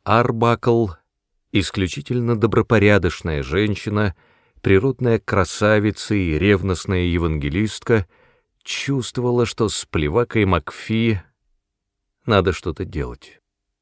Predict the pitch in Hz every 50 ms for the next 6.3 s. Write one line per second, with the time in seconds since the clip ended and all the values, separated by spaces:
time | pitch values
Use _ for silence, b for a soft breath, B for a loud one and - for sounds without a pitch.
0 | _ _ _ _ _ _ - 80 85 110 131 131 - - 135 - - 117 113 98
1 | 80 71 76 90 101 110 110 110 107 101 - 104 95 - - - 82 76 90 113
2 | 107 95 - - 107 101 104 92 90 92 120 117 - 120 101 - - 120 107 110
3 | 104 - - 87 - - - - 80 87 104 107 98 - - 110 104 - b b
4 | b b b b b b b b b 143 135 113 - - - - 123 120 113 82
5 | 71 71 76 82 113 - - 123 104 98 92 82 92 95 90 82 78 98 - 110
6 | 110 107 85 67 - 78